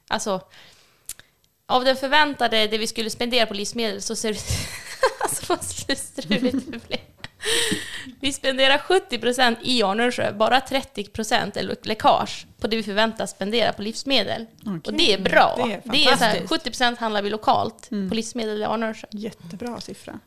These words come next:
Speaker 1: Ja, den är cool.
Speaker 2: Ja, men det är ju, det går inte att komma ifrån att livsmedel kanske är det vi spenderar mest pengar på, på vår hemort,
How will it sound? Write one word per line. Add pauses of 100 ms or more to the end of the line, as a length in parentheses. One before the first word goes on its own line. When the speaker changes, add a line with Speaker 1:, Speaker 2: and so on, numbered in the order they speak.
Speaker 1:
Ja,
den
är
cool. (520)
Speaker 2:
Ja,
men
det
är
ju, (340)
det
går
inte
att
komma
ifrån
att
livsmedel
kanske
är
det
vi
spenderar
mest
pengar
på,
på
vår
hemort,